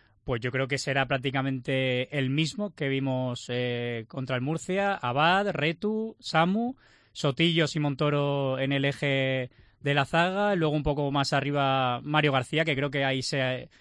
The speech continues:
se ha acertado teniendo un pivote real, lo que se decía que el año pasado no había, Mario García lo es, eh, con Roger Colomina y Aranda, y luego a, a mí me causa un poco de dudas, a lo mejor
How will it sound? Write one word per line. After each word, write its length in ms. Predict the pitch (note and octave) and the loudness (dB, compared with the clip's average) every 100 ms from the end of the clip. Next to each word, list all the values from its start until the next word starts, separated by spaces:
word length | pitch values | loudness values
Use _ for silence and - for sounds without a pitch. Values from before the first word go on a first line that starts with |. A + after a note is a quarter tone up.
| _ | _
se 100 | - | 2
ha 40 | D#3+ | 4
acertado 340 | D3+ C3 C#3+ | 4 2 0
teniendo 340 | C3+ C3+ C#3 | 2 0 2
un 160 | C3+ C#3 | 0 0
pivote 420 | C3+ C3 C3+ C#3 | -2 -2 -2 -2
real, 460 | B2+ B2 B2 D#3+ F#3+ F#3 | -2 0 0 0 -2 -6
lo 220 | C3+ B2 | -6 -4
que 180 | B2+ A#2+ | -4 -4
se 140 | C3 | -6
decía 180 | A#2 C3+ | -2 -2
que 80 | C3 | 0
el 40 | |
año 120 | C3+ | -2
pasado 380 | B2+ - B2+ B2 | -2 -4 -4 -2
no 120 | C3 | 0
había, 320 | C3 C3+ F3 - | 0 0 0 -2
Mario 240 | D3 C3+ C3 | -4 -2 -2
García 300 | B2+ D3 A#2 | -4 -4 -2
lo 140 | A#2+ | 0
es, 240 | E3 - - - - - | 0 -2 -10 -20 -20 -2
eh, 460 | C#3 C3+ B2+ B2 A#2 | 2 4 4 2 0
con 120 | C#3 | 0
Roger 220 | C3 C3+ C3+ | 2 2 2
Colomina 540 | C#3+ C#3 C#3+ C#3+ C3+ | 2 2 2 2 2
y 60 | C3+ | 4
Aranda, 520 | C#3 D#3+ F#3+ B3 C#4+ - | 2 2 0 -2 -4 -8
y 320 | C#3 C3 A#2+ | -4 -2 -2
luego 320 | A#2+ C3 C#3 D#3+ | 0 0 2 4
a, 340 | D#3 D#3 D#3 | 4 4 2
a 40 | D#3 | 2
mí 300 | E3 E3 D#3+ | 2 2 2
me 120 | D#3+ | 0
causa 220 | D#3 D3 | 0 -2
un 80 | D3 | -2
poco 160 | D3 D#3 | 0 0
de 60 | |
dudas, 400 | D#3 E3+ B2+ A#2 | 2 2 2 0
a 60 | B2+ | -4
lo 40 | A#2 | -4
mejor 420 | - C3+ C#3 | 0 0 0